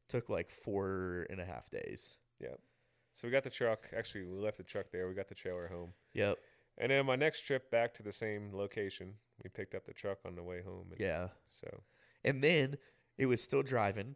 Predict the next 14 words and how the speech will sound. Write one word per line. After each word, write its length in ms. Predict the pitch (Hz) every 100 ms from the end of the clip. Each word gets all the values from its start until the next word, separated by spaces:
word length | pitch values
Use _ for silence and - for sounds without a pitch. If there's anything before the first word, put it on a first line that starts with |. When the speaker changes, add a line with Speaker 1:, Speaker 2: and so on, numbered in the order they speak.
| -
Speaker 1:
We 60 | 110
backed 340 | 110 104 117
it 60 | 131
off 120 | 131
the 80 | -
trailer. 480 | - 107 95 101 135 _ _ _ _ _
Speaker 2:
Yep. 180 | - 95 - _ _ -
Speaker 1:
Sean 280 | - 135 107
was 140 | 113 123
a 40 |
little 80 | 123
frustrated 600 | - 113 - 120 107 104
at 180 | 101 104
it. 160 | 131